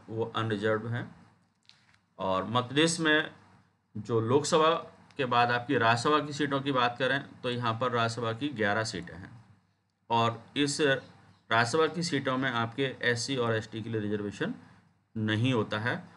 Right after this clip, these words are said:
और इनका election जो होता है वो indirect होता है, लोकसभा और विधानसभा का direct होता है। मध्य प्रदेश में जो विधानसभा की सीटें हैं वो total two thirty हैं, है ना, और इसमें से आपकी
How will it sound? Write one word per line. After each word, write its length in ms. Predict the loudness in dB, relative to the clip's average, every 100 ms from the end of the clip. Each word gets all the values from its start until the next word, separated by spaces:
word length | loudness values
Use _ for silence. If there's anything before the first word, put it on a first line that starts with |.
| -20 _ 2
और 260 | 2 0 0
इनका 400 | 2 4 4 4
election 460 | 4 2 2 0 2
जो 80 |
होता 220 | 0 0 0
है 120 | 0
वो 280 | 0 -2 -2
indirect 500 | -2 0 0 -2 -6
होता 280 | -12 -14 -12
है, 100 | -2
लोकसभा 500 | 0 0 -2 0 -2
और 220 | -2 -2
विधानसभा 500 | -4 -4 -4 -4 -4
का 160 | -6
direct 400 | -6 -4 -4 -8
होता 220 | -14 -12 -12
है। 140 | -14 -18 _ _ _ _ _ _ _ _ _ _ _ _ _ 0
मध्य 160 | 0 2
प्रदेश 300 | 2 4 2
में 100 | 4
जो 120 | 4
विधानसभा 480 | 4 2 2 2 2
की 180 | 0
सीटें 320 | -4 -2 0 0
हैं 140 | 0
वो 140 | -2
total 400 | -2 -2 0 -2 -2
two 180 | -6 -4 0
thirty 300 | -2 -2 -6
हैं, 300 | -6 -8 -16 -20 _ _ _ -4
है 80 | -4
ना, 80 |
और 440 | -4 -2 -2 -2 -2
इसमें 340 | -4 0 2
से 240 | 2 2 0
आपकी 640 | 2 0 0 -2 -2 -4